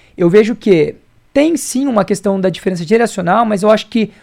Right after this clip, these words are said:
o consumo do salão e do delivery, ele é complementar. O que eu vejo que o delivery trouxe? Também não sei o quanto os ouvintes aqui já consumiram nosso delivery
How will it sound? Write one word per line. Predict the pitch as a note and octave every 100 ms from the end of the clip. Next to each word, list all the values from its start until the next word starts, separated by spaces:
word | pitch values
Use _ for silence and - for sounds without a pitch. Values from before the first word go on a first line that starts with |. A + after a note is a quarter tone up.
| _ -
o | G#3
consumo | - A3+ G#3 D4 D#4+
do | D#4
salão | - A3 G3+ G3
e |
do | F#3+
delivery, | F3 G3 A3
ele | A#3
é |
complementar. | A#3 A#3+ D4+ D4 D4 E4 - D3+ A2+ _ _ _
O | G#3+
que | - C#4
eu | F4+
vejo | C4 A3 C4 B3+
que |
o | B3+
delivery | A#3 A#3 A3+ B3+
trouxe? | G#3+ D3+ C#3 - _ _ _ _ _ _ _
Também | F#3+ G3+
não | A3+
sei | -
o | A#3
quanto | - A3+ C#4+ C#4+ G3
os | F#3+ F3
ouvintes | F#3 F3+ F3+ F#3+
aqui | F3 F3+
já | F#3
consumiram | G3 F#3 G3 G3
nosso | F#3+ F3+ -
delivery | F3+ F3+ D3+ D#3